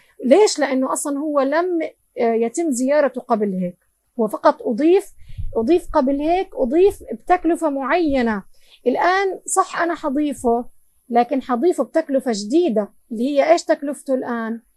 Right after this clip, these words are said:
أربعة زائد اتنين زائد واحد. إحنا قبل هيك كيف ضفناه؟ اتنين زائد ستة. الآن هو جايني من طريق تاني، اللي هو أربعة زائد اتنين زائد واحد. أربعة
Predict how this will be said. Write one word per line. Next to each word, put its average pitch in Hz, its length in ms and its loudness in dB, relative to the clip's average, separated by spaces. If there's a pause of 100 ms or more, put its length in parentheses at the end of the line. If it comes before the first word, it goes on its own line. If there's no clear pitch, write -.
(520)
أربعة 233 560 2 (400)
زائد 226 460 -2
اتنين 247 540 -2 (340)
زائد 277 420 2
واحد. 247 460 0 (1700)
إحنا 247 160 -2
قبل 262 280 2
هيك 320 160 2
كيف 392 220 -2
ضفناه؟ 254 560 -4 (340)
اتنين 339 400 2
زائد 349 280 6
ستة. 220 520 -4 (440)
الآن 285 240 -2
هو 294 140 0
جايني 330 320 -2
من 311 120 -6
طريق 339 280 2
تاني، 294 500 0 (420)
اللي 233 100 0
هو 247 160 2
أربعة 254 580 0 (180)
زائد 226 340 -2
اتنين 339 420 -4
زائد 247 300 -2
واحد. 202 440 -6 (640)
أربعة 262 540 2